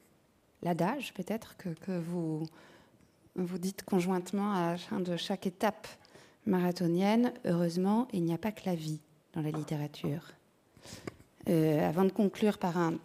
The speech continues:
tout dernier petit instant de lecture, j'ai une question à te poser. Euh, donc, c'était la nuit du cinq au six novembre deux mille dix-neuf. Le,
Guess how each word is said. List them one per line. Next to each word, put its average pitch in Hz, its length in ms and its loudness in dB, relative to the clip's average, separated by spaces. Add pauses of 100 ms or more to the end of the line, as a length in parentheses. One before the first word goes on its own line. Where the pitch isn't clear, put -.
(540)
tout - 140 -12
dernier 180 640 0 (180)
petit 180 460 -6
instant 185 260 -4
de 180 100 -4
lecture, 254 640 -2 (1160)
j'ai 196 100 -2
une 175 100 4
question - 380 -4 (580)
à 165 100 -2
te - 100 -16
poser. - 280 -10 (340)
Euh, 175 920 -4
donc, 170 300 4
c'était 214 1160 4
la 190 180 4
nuit 196 340 6
du 208 420 4
cinq 185 360 0 (200)
au 185 100 2
six - 320 -4
novembre 170 720 2
deux 160 160 -2
mille 156 180 2
dix-neuf. 202 720 2 (1160)
Le, 196 140 2